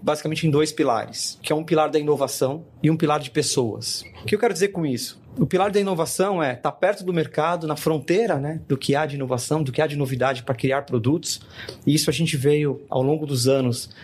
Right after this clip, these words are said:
é, acompanhando isso muito de perto. Até vou mencionar pra você, a gente acabou de criar dentro da Bradesco Asset uma área voltada para a inovação, pra acompanhar não só produto, mas produtos e serviços também, que é um pilar importante daqui pra frente,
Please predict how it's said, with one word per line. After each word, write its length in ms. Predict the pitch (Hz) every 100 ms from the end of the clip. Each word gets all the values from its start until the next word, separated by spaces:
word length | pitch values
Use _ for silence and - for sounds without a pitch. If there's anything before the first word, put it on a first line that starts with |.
| - -
é, 60 |
acompanhando 520 | - - 156 156 151 151
isso 160 | 156
muito 160 | 160 156
de 120 | 131
perto. 420 | - 131 - - - - - -
Até 380 | 131 143 131 - - - - - -
vou 180 | 147 135
mencionar 300 | 135 143 135
pra 100 | 139
você, 240 | 123 -
a 60 | 127
gente 420 | 143 - 151 131 - -
acabou 380 | - 127 135 170
de 100 | 185
criar 200 | - 156
dentro 140 | 156 151
da 40 |
Bradesco 360 | 135 143 - 139
Asset 280 | 139 143
uma 160 | 151 139
área 220 | 139 147
voltada 580 | 123 156 123 165 180 180
para 160 | 165 156
a 40 |
inovação, 600 | 147 131 127 - 135 151 - - - - -
pra 100 | 156
acompanhar 720 | - 175 170 151 143 143 151
não 100 | 202
só 180 | - 202
produto, 380 | 185 147 139 135
mas 100 | 123
produtos 400 | 147 165 196 170
e 60 |
serviços 640 | 175 185 143 131 196 214 165
também, 340 | 151 123 143
que 80 | 160
é 40 | 147
um 60 |
pilar 260 | 139 135 135
importante 500 | 135 131 - 147 156
daqui 160 | 135
pra 160 | 131 117
frente, 480 | - 131 180 -